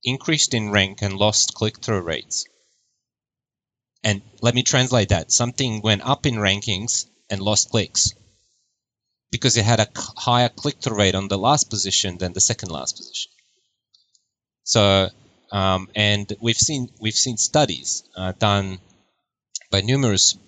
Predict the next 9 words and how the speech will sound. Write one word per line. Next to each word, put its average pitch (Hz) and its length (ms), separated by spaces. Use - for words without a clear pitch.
bloggers 101 560
and 90 280
S 98 280
E 95 100
Os 92 280
that, 90 240
that 92 320
propose 110 680
and 104 220